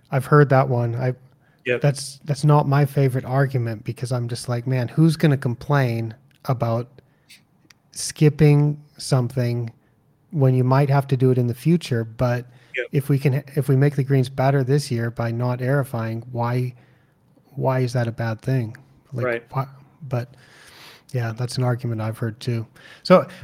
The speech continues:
Speaker 1: I wanna show one more thing on the chart, and then maybe we can have an open discussion, um, and then, then wind this up. Um, I'm gonna,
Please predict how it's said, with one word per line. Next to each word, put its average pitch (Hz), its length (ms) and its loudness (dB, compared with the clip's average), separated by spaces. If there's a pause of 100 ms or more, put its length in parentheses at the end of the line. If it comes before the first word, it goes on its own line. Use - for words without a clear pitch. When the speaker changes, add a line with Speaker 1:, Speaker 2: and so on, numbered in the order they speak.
Speaker 1:
I 190 60 8
wanna 247 200 8
show 202 160 8
one 156 260 6
more 180 200 6
thing 151 200 4
on 135 120 4
the 120 60 -2
chart, 127 460 4
and 127 80 0
then 143 200 6
maybe 147 240 6
we 131 140 4
can 131 140 2
have 123 220 2
an 120 160 -2
open 135 420 2
discussion, 127 840 -2 (240)
um, 117 420 -2 (100)
and 120 140 -2
then, 117 300 -2 (460)
then 127 200 4
wind 120 320 0
this 110 200 -6
up. 120 320 -4 (280)
Um, 113 380 -4 (1300)
I'm 123 260 -4
gonna, 120 600 -2